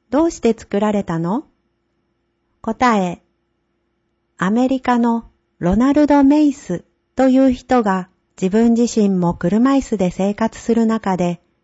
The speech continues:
車椅子の人だけでなく、みんなが使いやすいデザインを作ろうと考えたことが始まりです。質問。街で困ることは何ですか？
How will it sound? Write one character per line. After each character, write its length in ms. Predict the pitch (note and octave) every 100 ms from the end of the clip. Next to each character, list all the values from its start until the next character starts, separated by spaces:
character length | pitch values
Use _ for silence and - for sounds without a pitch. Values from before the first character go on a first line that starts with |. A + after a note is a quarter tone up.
| _
車 360 | - G#3 A#3+ B3+
椅 100 | B3
子 160 | -
の 100 | F#3+
人 260 | F3 - F#3
だ 120 | F3+
け 160 | F#3 B3+
で 140 | A3+
な 140 | G#3 G#3
く、 280 | F#3 F3 - _ _ _ -
み 180 | A3 A#3+
ん 100 | B3+
な 140 | B3+
が 160 | G#3+ F#3+
使 340 | - - G#3
い 100 | B3+
や 140 | C4
す 160 | B3+ -
い 160 | B3+ G#3
デ 140 | E3+
ザ 200 | F3 A#3+
イ 200 | B3+ A3+
ン 100 | F3+
を 80 | E3
作 280 | - - A3
ろ 140 | B3+
う 60 | A#3+
と 140 | G3+
考 340 | - G3+ A3+ B3+
え 120 | B3+
た 160 | A#3 G3+
こ 140 | G3+
と 140 | B3
が 140 | B3+ A3
始 280 | F#3 - F3+
ま 160 | F3
り 140 | E3+ E3+
で 180 | E3+
す。 240 | F3 - _ _ _ _ _ _ _ _ _ _ _ _ _ _ _
質 300 | - - A#3
問。 380 | A3+ A3 G#3 G#3 _ _ _ _ _ _ -
街 360 | F#3 - D#4
で 160 | D4+ A#3
困 320 | - F#3 B3
る 140 | C4+
こ 160 | B3 F#3
と 160 | G3 F#3
は 160 | E3
何 260 | E3 G3+ A#3+
で 140 | F#3+
す 160 | D#3+ -
か？ 320 | E3+ G3 C#4